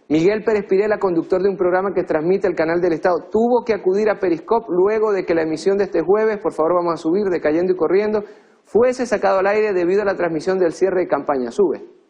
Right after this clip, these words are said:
"El también director de La Iguana T V conversaba con el constituyente Darío Vivas cuando comenzó a escuchar las notas del himno nacional". Cuando en este programa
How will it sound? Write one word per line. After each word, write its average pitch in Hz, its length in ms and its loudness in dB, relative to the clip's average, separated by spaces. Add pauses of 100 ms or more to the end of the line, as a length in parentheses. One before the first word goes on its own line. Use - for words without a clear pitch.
(1200)
"El 220 240 2
también 208 340 2
director 233 340 0
de 220 120 0
La 208 40 0
Iguana 214 320 0
T 196 80 2
V 214 200 0
conversaba 226 880 0
con 220 160 0
el 202 100 -2
constituyente 196 880 0
Darío 196 340 0
Vivas 220 320 0
cuando 185 400 0
comenzó 160 480 0
a 214 60 0
escuchar 202 440 0
las 180 220 -2
notas 190 380 0
del 156 160 0
himno 170 260 0
nacional". 113 1040 -4 (2250)
Cuando 156 360 2
en 165 80 0
este 165 200 -2
programa 143 680 -2